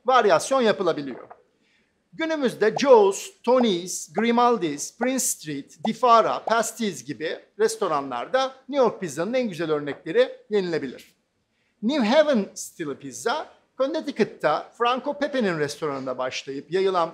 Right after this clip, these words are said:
bu pizza tipi, kömür fırınında çok yüksek ısılarda pişirilen dev pizzalar. Bu kez dilimlenerek satılmıyor. Tomato pie gibi domates yine başrolde,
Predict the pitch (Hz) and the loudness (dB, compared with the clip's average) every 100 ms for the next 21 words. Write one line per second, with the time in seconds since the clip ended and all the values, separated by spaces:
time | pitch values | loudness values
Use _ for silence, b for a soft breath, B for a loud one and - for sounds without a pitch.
0 | - - 269 170 151 - - 262 - _ | -10 -12 -10 -6 -8 -6 -4 -4 -4 _
1 | _ _ - 311 339 - 226 165 151 147 | _ _ -8 -6 -6 -2 -2 -2 -4 -2
2 | 170 - 294 - 220 - 180 170 - 151 | -2 0 -4 -4 -10 -4 -6 -6 -6 -2
3 | 135 135 - 127 160 165 269 285 B B | -2 -4 -8 -8 -8 -2 -2 -2 B B
4 | - 247 247 240 147 113 120 - 208 233 | 6 8 8 6 -8 -8 -10 -12 -14 -14
5 | 277 240 202 247 240 226 196 233 233 202 | -10 -6 -4 -2 0 2 4 2 0 -2
6 | 185 143 117 98 _ _ _ _ _ 254 | -2 -6 -10 -16 _ _ _ _ _ 0
7 | 302 339 262 247 156 143 143 165 277 285 | 4 4 2 2 0 0 -4 -4 -2 -4
8 | - _ - 233 302 254 269 - 196 240 | -8 _ -2 0 0 -2 -4 -4 0 2
9 | 151 143 143 - 247 262 285 285 294 | 2 -2 -4 2 2 4 2 2 -2